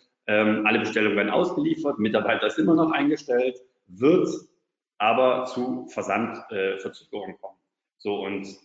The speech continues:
das ist dann genau das exakt perfekte Beispiel, wie man aus einer kreativen, äh, aus einer schwierigen Situation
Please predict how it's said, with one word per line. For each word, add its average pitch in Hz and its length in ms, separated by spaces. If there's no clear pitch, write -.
das - 280
ist 143 160
dann 123 320
genau 120 460
das - 280
exakt - 580
perfekte 117 340
Beispiel, 127 680
wie 117 120
man 123 220
aus - 200
einer - 120
kreativen, 143 560
äh, 107 100
aus 101 200
einer - 240
schwierigen 190 340
Situation 127 880